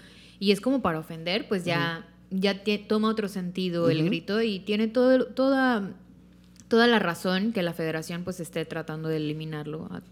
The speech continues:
Speaker 1: todo lo que da, ¿no? Estoy,
Speaker 2: Ujú.
Speaker 1: estoy muy a favor de que elimine cualquier tipo de, em, ofensa, así
Speaker 2: Ujú.
Speaker 1: como cualquier tipo de persona que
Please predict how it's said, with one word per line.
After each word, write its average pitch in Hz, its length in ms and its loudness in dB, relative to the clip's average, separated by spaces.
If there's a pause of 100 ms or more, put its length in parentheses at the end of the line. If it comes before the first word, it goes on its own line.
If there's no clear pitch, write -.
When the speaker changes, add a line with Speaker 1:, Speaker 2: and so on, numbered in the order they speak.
(120)
Speaker 1:
todo 151 220 -4
lo 147 120 -6
que 202 100 -8
da, 247 120 -4
¿no? 196 220 -6
Estoy, 190 260 -2
Speaker 2:
Ujú. 202 80 -2
Speaker 1:
estoy 214 180 2
muy 226 200 4
a 226 80 4
favor 190 300 2
de 185 120 -2
que 185 100 -4
elimine 175 440 -4
cualquier 170 340 -4
tipo 165 320 -6
de, 170 260 -8 (440)
em, 165 420 -4
ofensa, 165 760 -8
así 190 200 -2
Speaker 2:
Ujú. 226 80 0
Speaker 1:
como 175 420 -4 (480)
cualquier 185 460 0
tipo 190 300 -6
de 160 320 -4 (120)
persona 175 480 -6
que 156 240 -10